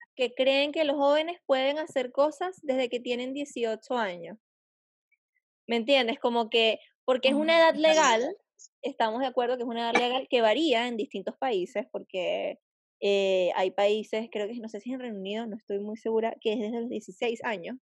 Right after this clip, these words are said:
Speaker 1: pero X. El punto es que, que creen que uno razona desde que tiene dieciocho años. Y yo
Speaker 2: Sí.
Speaker 1: comentaba en un episodio, hace como unos dos, tres episodios atrás, no recuerdo exactamente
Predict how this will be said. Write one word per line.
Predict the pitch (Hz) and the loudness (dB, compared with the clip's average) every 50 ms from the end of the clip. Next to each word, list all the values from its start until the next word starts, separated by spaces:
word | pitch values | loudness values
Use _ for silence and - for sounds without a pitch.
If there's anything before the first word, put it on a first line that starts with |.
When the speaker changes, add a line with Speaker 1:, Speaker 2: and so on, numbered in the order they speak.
| _ _ _ _ | _ _ _ _
Speaker 1:
pero | - 196 180 - - | -6 -6 -6 -4 -4
X. | - 190 - _ 202 226 _ _ _ _ _ _ _ _ _ _ _ _ _ _ _ - | -6 -6 -6 _ -16 -16 _ _ _ _ _ _ _ _ _ _ _ _ _ _ _ -10
El | 220 208 | -8 -6
punto | 226 220 202 - | -6 -8 -6 -6
es | - - | -8 0
que, | - 285 277 277 - - - _ _ | 0 0 0 0 -8 -20 -20 _ _
que | - 262 | -2 -2
creen | 220 262 262 262 262 | 0 2 0 0 0
que | 285 320 | 0 -2
uno | 285 262 269 277 | 0 0 0 0
razona | 277 240 233 - - - 285 294 330 359 403 427 | 2 0 -2 -2 -4 -2 0 0 0 0 -2 -4
desde | 403 330 269 | -4 -6 -4
que | - 262 | -4 -4
tiene | 220 240 240 240 254 | -4 -4 -6 -4 -4
dieciocho | 285 285 - 262 233 214 208 - - 233 | -6 -6 -6 -6 -6 -6 -6 -6 -6 -4
años. | 208 185 180 151 - - 247 _ _ _ _ _ _ _ _ _ _ _ _ _ _ | -4 -4 -8 -12 -16 -20 -20 _ _ _ _ _ _ _ _ _ _ _ _ _ _
Y | 262 254 254 254 247 247 247 247 240 220 | -4 -4 -2 -2 -2 -2 -2 -4 0 2
yo | 254 247 247 | 2 2 2
Speaker 2:
Sí. | |
Speaker 1:
comentaba | 247 277 302 320 277 277 262 254 | 2 -2 -4 0 0 0 0 0
en | 262 277 | 0 -2
un | 285 285 294 | -2 -2 -4
episodio, | 294 - 285 - - 254 240 240 247 254 262 269 269 269 269 269 269 - - - | -6 -8 -12 -4 -2 -2 0 0 0 0 0 -2 -2 -2 -2 -2 -2 -2 -2 -2
hace | 233 269 - - 233 | -4 -6 -8 -12 -12
como | 254 262 240 233 220 | -10 -8 -6 -6 -6
unos | 214 226 262 233 | -6 -8 -10 -4
dos, | 208 226 233 240 | -4 -4 -4 -4
tres | - 254 262 | -8 -12 -12
episodios | 247 240 226 - 226 180 - | -14 -14 -12 -8 -6 -6 -6
atrás, | 240 220 220 220 226 | -6 -8 -8 -10 -10
no | 208 190 | -10 -12
recuerdo | 185 190 185 208 202 208 | -12 -12 -10 -8 -8 -8
exactamente | 214 214 - - _ - 240 233 214 190 190 196 220 269 | -10 -12 -14 -16 _ -12 -10 -8 -10 -10 -10 -12 -14 -14